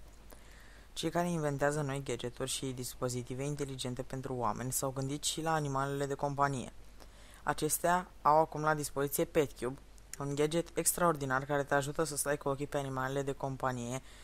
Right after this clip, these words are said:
de acasă, chiar și atunci când ești plecat undeva. PetCube include o cameră video care transmite către telefonul tău imagini la rezoluție H D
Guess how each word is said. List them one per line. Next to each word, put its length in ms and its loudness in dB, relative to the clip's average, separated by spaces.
de 100 2
acasă, 400 0
chiar 260 4
și 200 -4
atunci 260 -2
când 160 -4
ești 140 -6
plecat 300 0
undeva. 360 2
PetCube 520 0
include 380 0
o 40 6
cameră 380 2
video 320 0
care 220 2
transmite 580 -2
către 240 0
telefonul 480 -2
tău 140 -2
imagini 380 0
la 100 2
rezoluție 460 0
H 220 0
D 60 -2